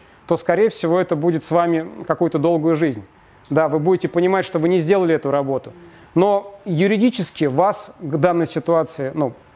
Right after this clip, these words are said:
не привлекут. Вы сделали в рамках компетенции то, что есть.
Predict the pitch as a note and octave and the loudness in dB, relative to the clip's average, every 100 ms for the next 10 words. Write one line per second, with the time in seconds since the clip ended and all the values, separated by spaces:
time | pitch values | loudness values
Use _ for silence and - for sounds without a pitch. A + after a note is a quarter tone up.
0 | - - - - E3 E3 F3 F3 E3 E3+ | -20 -20 -20 -4 2 4 4 2 2 0
1 | D3 B2 - D#3+ D#3+ F#3 F#3+ F3+ E3 F#3 | -2 -6 0 2 2 2 4 2 2 0
2 | G3 F3+ E3+ - D#3 F3 E3 C#3+ D3+ - | -2 -4 -4 -4 -2 -2 -2 -2 -4 -2
3 | C#3+ B2 G#2+ | -2 -4 -8